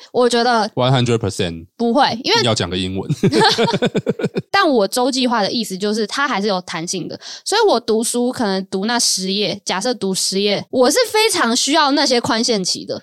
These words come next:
Speaker 1: 因为我也知道我劣根性，就是
Speaker 2: 哦。
Speaker 1: P 人其实就是需要宽限期，就是你不能定得很死，说我今天就是要读书。我当然，我当然会安排说
Speaker 2: 对啊，因为你知道，你知道你这个概念就是从小啊，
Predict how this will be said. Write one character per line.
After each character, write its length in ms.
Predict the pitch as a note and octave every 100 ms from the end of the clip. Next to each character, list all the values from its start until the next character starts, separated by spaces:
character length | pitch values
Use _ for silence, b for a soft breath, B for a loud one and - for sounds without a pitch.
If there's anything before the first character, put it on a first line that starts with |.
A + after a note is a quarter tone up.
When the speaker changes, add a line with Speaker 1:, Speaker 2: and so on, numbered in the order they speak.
| _
Speaker 1:
因 160 | - G4
为 60 |
我 120 | D4 D#4
也 100 | A3+
知 80 |
道 100 | C4
我 120 | G#3+ F#3
劣 160 | G#3
根 200 | - -
性， 200 | - - - _ _
就 120 | F4+
是 60 | G4+
Speaker 2:
哦。 280 | F4+ F2+ -
Speaker 1:
P 220 | - G4
人 160 | F4+ A3+
其 140 | A3+
实 80 | A3
就 80 | C4
是 80 | C4+
需 140 | -
要 160 | G#3 G3+
宽 220 | F#3 F3
限 160 | F#3 F#3+
期， 100 | -
就 120 | D#4
是 120 | F4 B B B -
你 140 | B3
不 220 | A#3 A#4
能 180 | D4 A3+
定 200 | A#3+ F4
得 80 | A3+
很 220 | G#3 G3
死， 140 | A3+ F#3+
说 120 | G#3
我 220 | G#3 F#3+
今 300 | - C#4+ C4+
天 200 | C#4+ B3
就 140 | C4 A3
是 60 |
要 120 | G#3+
读 140 | G3 F#3+
书。 200 | C3 -
我 120 | A3 A#3+
当 100 | G4+ G4+
然， 100 | D4+
我 120 | A#3+
当 120 | F#4
然 80 | E4+
会 80 | F4
安 180 | - A#3
排 40 |
说 40 | A3+
Speaker 2:
对 20 |
啊， 60 |
因 60 | A3+
为 60 | F3
你 60 |
知 80 | G3+
道， 220 | A3 F3+ B B _
你 120 | C#3
知 80 | F#3
道 100 | A3+
你 120 | C3+
这 120 | G3
个 180 | F3 A#3
概 140 | D#3
念 160 | C3+ B2+
就 80 | B2
是 100 | C3
从 300 | - A2 D3
小 220 | - F#2
啊， 260 | - -